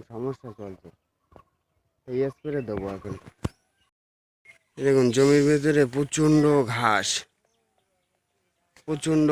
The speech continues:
ঘাস হয়েছে জমিতে, এখন এই স্প্রে দিতে হবে এখন। কুল গাছও অনেক বড় হয়ে গেছে, কুল গাছ ভালোই টেনে উঠেছে। সার ফার দেওয়া যাচ্ছে না, এই ঘাসের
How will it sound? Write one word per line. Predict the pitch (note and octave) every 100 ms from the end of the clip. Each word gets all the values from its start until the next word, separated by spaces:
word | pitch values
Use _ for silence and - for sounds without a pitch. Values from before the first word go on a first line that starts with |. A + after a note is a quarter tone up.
| C3+ C3+
ঘাস | B2+ B2
হয়েছে | C3 A#2+ A2+
জমিতে, | A2 A2 G#2 G#2 - _ _ _ _ _ _ _ _ _ _ - - - - _ _ A#2+
এখন | B2+ C3 C3
এই | B2+ B2+
স্প্রে | - C#3+ C3+ B2
দিতে | A2 A2+ G#2+
হবে | G2 G2
এখন। | F2 F2+ F#2+ - - _ _ _ _ _ _ _ _ _ _ -
কুল | C#3 C#3
গাছও | D3 C#3+ D#3 D3
অনেক | D3 C#3+ C3
বড় | C3+ C3
হয়ে | B2 A2+
গেছে, | G#2 G#2 G2+ _ _ _ _ _ _ _ _ _ _ _ _ _ _ _ _
কুল | C3+ C3+ C3+
গাছ | B2+ A#2
ভালোই | B2 C#3 C3
টেনে | B2+ A#2 A2+
উঠেছে। | A2 A2+ G#2+ F#2+ _ -
সার | - C3 C3+
ফার | C#3+ C#3 C3
দেওয়া | C3 B2
যাচ্ছে | B2+ - D3+ B2+
না, | A2 _ _ _ _ _ _ _ _ -
এই | A#2 G#2+
ঘাসের | A#2+ B2 C#3+